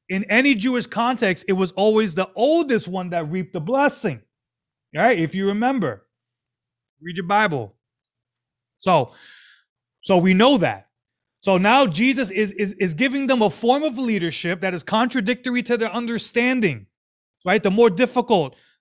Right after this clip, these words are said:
the, the, and, and dangerous this journey is going to become, uh, the reality is, guys, that it's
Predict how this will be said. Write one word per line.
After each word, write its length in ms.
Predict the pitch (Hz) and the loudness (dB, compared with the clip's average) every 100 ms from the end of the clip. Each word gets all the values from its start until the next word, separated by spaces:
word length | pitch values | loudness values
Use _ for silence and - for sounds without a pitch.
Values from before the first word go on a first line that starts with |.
| _ _ | _ _
the, 160 | 190 190 | -10 -8
the, 220 | 160 196 | -6 -2
and, 200 | 170 175 | 0 0
and 180 | 170 151 | -2 2
dangerous 460 | 190 247 226 196 | 4 4 4 2
this 140 | 160 180 | 2 -2
journey 340 | 131 202 233 | 0 0 0
is 80 | 185 | -2
going 220 | 180 208 | -2 -4
to 80 | 190 | -4
become, 580 | 175 175 - 240 202 135 - _ _ _ | -8 -4 2 4 4 0 -8 _ _ _
uh, 260 | 165 165 151 - _ _ _ _ _ _ _ - | 2 2 2 -4 _ _ _ _ _ _ _ -10
the 100 | 156 | -4
reality 540 | 165 180 233 254 208 | 0 2 2 0 0
is, 240 | 151 143 | -2 -4
guys, 340 | 139 143 135 143 | -4 -2 -2 -2
that 200 | 143 139 | -6 -6
it's 220 | 156 127 | -10 -10